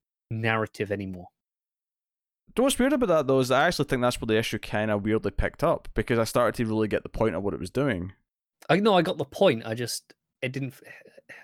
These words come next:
Speaker 1: it lost its impact as well at the same time for me.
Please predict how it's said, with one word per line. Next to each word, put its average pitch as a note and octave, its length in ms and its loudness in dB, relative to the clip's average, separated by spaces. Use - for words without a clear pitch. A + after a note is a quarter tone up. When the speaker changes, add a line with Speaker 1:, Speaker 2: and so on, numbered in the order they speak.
Speaker 1:
it C#3 120 -6
lost C#3 260 -2
its B2+ 100 -10
impact - 560 -4
as A2 120 -10
well A2 220 -4
at - 60 -18
the - 60 -16
same G#2 200 -6
time G#2+ 260 -4
for - 120 -14
me. G2 160 -12